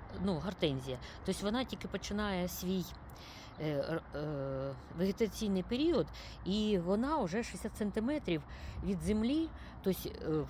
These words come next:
в, з квітами вона буде метр двадцять, метр п'ятдесят. Е, тут теж, е, оце великі кущі. Значить, е, що, значить, як, як робимо? Тобто ви вносите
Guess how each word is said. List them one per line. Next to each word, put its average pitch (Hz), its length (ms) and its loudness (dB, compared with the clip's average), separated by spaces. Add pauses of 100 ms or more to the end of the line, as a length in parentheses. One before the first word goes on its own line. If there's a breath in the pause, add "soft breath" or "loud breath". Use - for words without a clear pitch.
(120)
в, 160 440 2 (300)
з - 80 -8
квітами 208 400 2
вона 185 320 2
буде 185 260 4
метр 190 300 2
двадцять, 190 440 0
метр 196 280 -2
п'ятдесят. 165 540 -2 (1040 loud breath)
Е, 147 220 0 (140)
тут 285 180 0
теж, - 500 0
е, 156 160 2
оце 165 440 2 (120)
великі 185 320 2
кущі. 151 440 0 (300 loud breath)
Значить, 175 500 4
е, 156 280 4 (160)
що, 285 760 4
значить, 190 320 0
як, 240 400 0
як 226 300 4
робимо? 139 460 4
Тобто 175 280 2 (280 loud breath)
ви 254 160 10
вносите 190 560 4